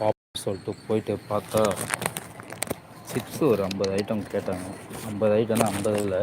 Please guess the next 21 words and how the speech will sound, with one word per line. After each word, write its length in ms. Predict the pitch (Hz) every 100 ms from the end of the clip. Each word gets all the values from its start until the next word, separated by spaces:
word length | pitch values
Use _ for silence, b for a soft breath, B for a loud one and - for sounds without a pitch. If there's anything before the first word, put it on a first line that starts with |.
| 131 - 104
ஐம்பதே 300 | 101 104 110 120
ஐம்பது 240 | 104 101 92 104
பாக்கெட்டு 420 | 107 110 98 101 95
தான். 180 | 98 131 - - - - - - - - - - - - - - - - - -
ஐம்பதே 280 | - 113 120 123
ஐம்பது 240 | 110 104 -
பாக்கெட்டு 400 | 107 107 - 98
தான். 180 | - 269 - - - - - - - - - - - - - - - - -
சரி, 300 | 131 131 135 117
அதுக்கு 220 | 131 123 127
வேண்டி 160 | 143 139
வந்து 260 | 127 143 156 151 135 123 117
அவங்க 180 | 117 110 -
வாங்கி 260 | 120 147 139 -
கொடுத்துருவோன்னு 580 | 113 - 117 120 120 -
சொல்லிட்டு 320 | 127 139 120 90 - - - - - - - - - - - -
அப்படியே 320 | 110 123 139 123
வந்தேன். 420 | 123 139 139 135 135 - - - - - - - - - - - -
நானும் 260 | 123 151 151
ஒரு 60 | 127 127
ரெண்டு 160 | 135